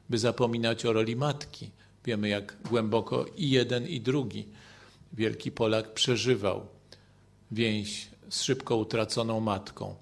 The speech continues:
Ale zwracam uwagę na tę szczególną rolę wychowawczą w tych akurat przypadkach ojców. Otóż to religijne wychowanie domowe w obu przypadkach, bardzo silne,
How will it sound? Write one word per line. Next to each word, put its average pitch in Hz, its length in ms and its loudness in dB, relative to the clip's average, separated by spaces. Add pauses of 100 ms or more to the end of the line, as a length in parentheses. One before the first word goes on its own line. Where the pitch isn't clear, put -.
(140)
Ale 156 180 6
zwracam 196 440 4
uwagę 180 340 4
na 170 120 2
tę 175 140 2
szczególną 170 540 6
rolę 165 220 8
wychowawczą 147 760 2
w - 100 -8
tych - 260 4 (360)
akurat 135 520 4 (440)
przypadkach 127 800 4 (100)
ojców. - 720 4 (400)
Otóż 139 420 4 (220)
to 160 120 10
religijne 175 580 8
wychowanie 151 580 4
domowe 151 460 4
w 120 80 0
obu 120 200 2
przypadkach, 107 680 -4
bardzo 127 340 4
silne, 120 540 -2